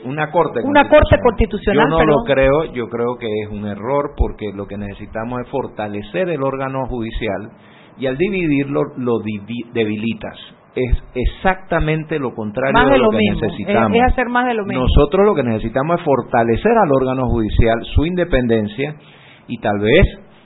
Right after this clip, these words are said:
Speaker 1: por el problema constitucional, que sí lo hay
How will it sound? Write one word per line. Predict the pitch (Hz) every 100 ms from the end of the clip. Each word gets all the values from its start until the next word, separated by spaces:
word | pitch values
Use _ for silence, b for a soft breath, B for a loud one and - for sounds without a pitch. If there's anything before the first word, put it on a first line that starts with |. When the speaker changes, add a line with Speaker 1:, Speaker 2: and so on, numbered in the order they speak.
| b
Speaker 1:
por | - 139
el | 123 -
problema | 117 113 170 240
constitucional, | 208 143 131 117 104 123 185 -
que | 139
sí | 156
lo | 208 196
hay | 196 196